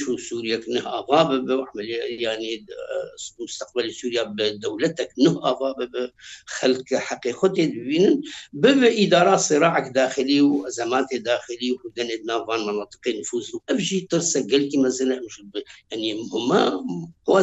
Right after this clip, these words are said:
سیاسی ببە مهمە وەزیفی دوان مەسەلە بێ، شتێکی گەلکی خراپە. یعنی ڕەوش بەر وێ چوون و جەمداندنێک، ئە، گەلکی تەسیرە خۆ لە وەضعی سووریدان. ئانا خەلکش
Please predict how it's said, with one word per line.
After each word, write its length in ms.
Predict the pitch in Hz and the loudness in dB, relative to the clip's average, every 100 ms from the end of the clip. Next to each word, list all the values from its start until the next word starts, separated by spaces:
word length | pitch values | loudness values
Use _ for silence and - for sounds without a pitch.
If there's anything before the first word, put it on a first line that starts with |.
| 180 | 4
سیاسی 300 | 156 143 170 | 2 0 -2
ببە 180 | 147 139 139 | -4 -2 -2
مهمە 280 | 127 123 127 131 | -2 0 0 0
وەزیفی 420 | 120 117 117 - 143 | -2 -4 -6 -6 -6
دوان 180 | 131 131 127 | -2 -2 -2
مەسەلە 320 | - 120 135 139 | -6 0 0 0
بێ، 80 | 147 - - - - | -8 -12 -16 -14 0
شتێکی 340 | - - 143 135 113 | 2 2 0 -2 -2
گەلکی 320 | 117 117 117 110 | -4 -4 -6 -6
خراپە. 420 | - 120 107 - - _ - | -6 -4 -4 -6 -16 _ -2
یعنی 160 | 135 120 | 0 2
ڕەوش 240 | 175 254 - - - - - - 131 | 6 6 4 -2 -14 -16 -18 -12 0
بەر 120 | - 208 220 | 4 6 6
وێ 120 | 226 - | 2 0
چوون 280 | - 208 208 196 | -2 2 4 6
و 40 | 185 139 - _ - | 6 2 -6 _ -2
جەمداندنێک، 800 | 131 131 123 139 143 165 170 170 147 | 2 2 2 2 4 4 4 2 0
ئە، 80 | 131 123 - _ _ - 123 | 0 -2 -10 _ _ -12 2
گەلکی 280 | 185 185 139 - | 2 4 -2 -2
تەسیرە 380 | 110 - 131 127 | -2 2 4 2
خۆ 80 | 123 | 2
لە 40 | 110 | -2
وەضعی 260 | 110 101 101 | -4 -6 -8
سووریدان. 400 | - 101 90 - - | -8 -10 -10 -14 -2
ئانا 300 | - 370 294 190 - _ _ _ _ - | 2 2 2 -2 -6 _ _ _ _ 0
خەلکش 380 | 220 196 180 | 4 4 4